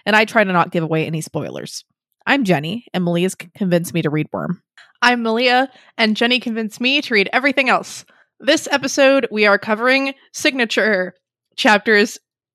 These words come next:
Speaker 2: eight point three, eight point four, and eight point five. Before we get into that, however, I'd like to issue a spoiler warning. This podcast is filled with Pale spoilers. If you don't know what happened to Liberty and America's mom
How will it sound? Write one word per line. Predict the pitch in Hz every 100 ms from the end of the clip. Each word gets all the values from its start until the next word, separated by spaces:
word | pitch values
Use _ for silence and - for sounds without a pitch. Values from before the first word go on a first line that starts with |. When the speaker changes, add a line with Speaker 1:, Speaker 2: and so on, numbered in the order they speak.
| -
Speaker 2:
eight | 247 -
point | 370 302 277
three, | 269 262 262 262 -
eight | 226 -
point | 262 254 247
four, | - 214 202 208 - - -
and | 208
eight | 202
point | 214 202 -
five. | 175 123 - _ _ _ -
Before | 254 254
we | 254
get | 294 302
into | 285
that, | 285 220
however, | 202 202 190 208 220 - - -
I'd | 247 233
like | 226
to | - 202
issue | - 240
a | -
spoiler | 254 - 330 302 254
warning. | 226 196 170 170 - _ _ _ 233
This | 277 -
podcast | 277 240 240 226 214 -
is | 214
filled | - 214
with | 214 -
Pale | - 208 202 220
spoilers. | - 196 180 185 156 180 - - _ _ _ -
If | 240
you | 226 294
don't | 311 254
know | 226 220 208
what | 220
happened | 226 208 220
to | 226
Liberty | 202 190 202 214 202
and | 196
America's | 190 185 202 262 233
mom | 196 170 190